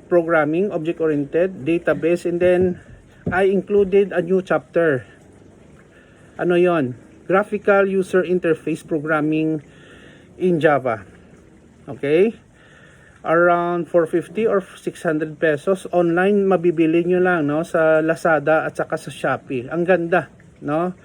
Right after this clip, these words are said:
Hindi kayo magsisisi, magsisisi. I can guarantee you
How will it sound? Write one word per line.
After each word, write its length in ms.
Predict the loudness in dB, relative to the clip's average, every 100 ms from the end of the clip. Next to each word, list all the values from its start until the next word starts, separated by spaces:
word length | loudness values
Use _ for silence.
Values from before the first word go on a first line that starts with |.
| -20 -6 -2
Hindi 240 | 2 2
kayo 240 | 4 2
magsisisi, 960 | 2 0 -2 -2 -4 -6 -12 -14 -14 -12
magsisisi. 880 | -10 -6 -4 0 -2 0 0 0 -2 -8 -20 -20 -10
I 160 | -2
can 160 | 2 2
guarantee 560 | 2 2 0 2 2 4
you 320 | 4 2